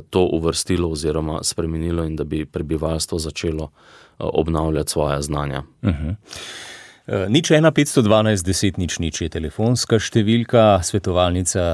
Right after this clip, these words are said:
Speaker 2: danes o prvi pomoči, o veščini, ki rešuje življenja. Željko Malič je z nami, strokovni sodelavec Rdečega križa za področje prve pomoči. Defibrilatorji, mislim, da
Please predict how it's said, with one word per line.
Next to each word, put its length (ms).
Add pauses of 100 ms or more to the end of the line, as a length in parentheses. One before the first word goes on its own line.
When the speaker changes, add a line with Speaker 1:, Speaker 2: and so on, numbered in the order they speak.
(120)
Speaker 2:
danes 840
o 180 (460)
prvi 320
pomoči, 680 (180)
o 300
veščini, 480
ki 300
rešuje 460
življenja. 680
Željko 540
Malič 480
je 180 (140)
z 200
nami, 300
strokovni 400
sodelavec 500
Rdečega 480
križa 520 (240)
za 300
področje 540
prve 420
pomoči. 580 (880)
Defibrilatorji, 1120
mislim, 340
da 240